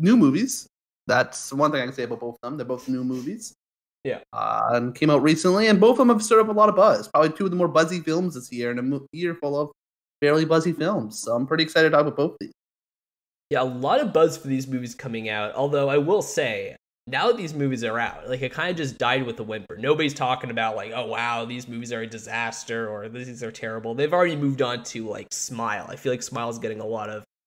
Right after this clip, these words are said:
Speaker 2: attention and love over the n-, last week or so.
Speaker 1: That, and I think what we're seeing a lot, and I think this weekend and these two movies coming out this week is a good example of that.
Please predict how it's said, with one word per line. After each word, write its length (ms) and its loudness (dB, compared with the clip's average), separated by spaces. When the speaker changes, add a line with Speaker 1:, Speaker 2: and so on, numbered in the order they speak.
Speaker 2:
attention 460 -4
and 120 -4
love 400 -4
over 160 -10
the 200 -12
n-, 60 -14
last 380 -10
week 180 -8
or 80 -10
so. 240 -4
Speaker 1:
That, 300 4
and 100 2
I 60 4
think 500 0
what 160 0
we're 120 2
seeing 240 -2
a 60 4
lot, 280 8
and 80 6
I 20 4
think 160 -2
this 220 0
weekend 480 2
and 160 2
these 240 -2
two 60 -2
movies 260 0
coming 180 0
out 100 0
this 180 -4
week 180 -2
is 80 -4
a 60 -2
good 80 0
example 340 -2
of 120 0
that. 260 2